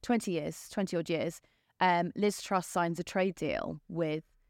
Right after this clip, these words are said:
Japan, and it's hailed as one of the post-Brexit huge success stories, right? What was discussed during that trade deal?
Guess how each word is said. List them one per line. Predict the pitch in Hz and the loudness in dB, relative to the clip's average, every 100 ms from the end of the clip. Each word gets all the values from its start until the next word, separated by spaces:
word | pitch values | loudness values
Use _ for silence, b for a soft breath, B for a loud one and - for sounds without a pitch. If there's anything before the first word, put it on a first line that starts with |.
| _ | _
Japan, | - - 175 165 139 160 | -8 -4 -2 0 -2 -2
and | 170 | -2
it's | - - | -4 -2
hailed | 180 170 165 | 2 2 2
as | 170 | -2
one | 175 | -2
of | 170 165 | -2 0
the | 175 165 - | 0 0 0
post-Brexit | - 170 160 - 175 - - 165 160 | -2 -2 -2 0 -2 -2 -4 -2 -2
huge | - 202 180 170 | -4 -2 -2 -2
success | - - - 175 - - - _ | -10 -10 -2 -2 -2 -14 -18 _
stories, | - 175 123 - - - | -4 0 0 0 -6 -2
right? | 165 190 262 _ _ _ _ _ | 2 2 0 _ _ _ _ _
What | 233 254 | 0 0
was | 247 | 0
discussed | 247 - 202 185 - | -2 0 0 0 -2
during | 170 170 | 0 0
that | 165 | -2
trade | - 165 165 | -2 -2 -2
deal? | - 107 | -2 -4